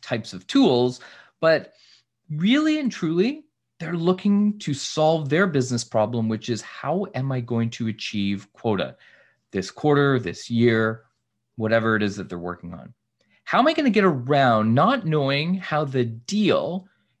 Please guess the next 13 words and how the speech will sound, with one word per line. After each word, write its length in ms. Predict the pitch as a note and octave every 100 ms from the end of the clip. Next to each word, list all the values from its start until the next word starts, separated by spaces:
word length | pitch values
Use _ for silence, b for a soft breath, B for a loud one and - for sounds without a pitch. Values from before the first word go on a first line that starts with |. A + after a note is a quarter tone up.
| -
is 220 | D3 C3+
going 360 | B2+ E3 D#3+ D3+
from 280 | - C#3+ B2+
a 60 |
stalled 880 | A#2+ - - - E3 D#3 D#3+ D3+ D3+ _ _ _ _ _
place 640 | - G#2 F3+ A#3+ - - - - - _
in 100 | A2+
our 240 | A2 G2 - _
sales 340 | - A#2 G#2 G2+
process 640 | - F2+ - G#3 C#4 - - _ b b b b b -
to 180 | F#3+
one 340 | D#3 D3 E3 F3
of 440 | - C3+ C#3 C3+